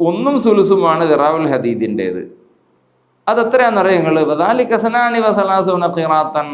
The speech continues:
മുപ്പത്തിരണ്ട് ഖിറാത്താ. ദിറാവുൽ യദില്ലദീ ഹറർനാഹു, ഞമ്മള് മസാഫത്തുൽ ഖസ്റിൽ ദിറാവ്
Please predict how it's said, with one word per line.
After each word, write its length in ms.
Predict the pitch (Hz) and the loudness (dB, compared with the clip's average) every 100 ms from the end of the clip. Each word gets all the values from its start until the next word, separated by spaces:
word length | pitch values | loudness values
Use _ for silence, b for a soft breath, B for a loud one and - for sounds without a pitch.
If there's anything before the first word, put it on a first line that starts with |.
| 139 139 - _ 127 | -10 -14 -20 _ -12
മുപ്പത്തിരണ്ട് 540 | 127 170 170 151 135 120 | -6 -6 -4 -6 -6 -6
ഖിറാത്താ. 420 | 113 107 - 85 - _ _ _ _ _ _ _ 135 | -2 -2 -4 -8 -10 _ _ _ _ _ _ _ -2
ദിറാവുൽ 460 | 170 226 285 285 269 | 0 2 2 2 2
യദില്ലദീ 460 | 254 247 226 196 196 180 | 2 0 0 0 2 2
ഹറർനാഹു, 640 | 165 165 147 143 135 123 143 | 0 0 0 -2 -2 -2 -6
ഞമ്മള് 340 | 190 240 247 226 | -8 -4 0 0
മസാഫത്തുൽ 560 | 190 196 196 185 185 180 | 0 0 -2 -2 -2 0
ഖസ്റിൽ 320 | 175 170 165 160 147 | 0 0 -2 -2 0
ദിറാവ് 280 | 156 185 | 0 0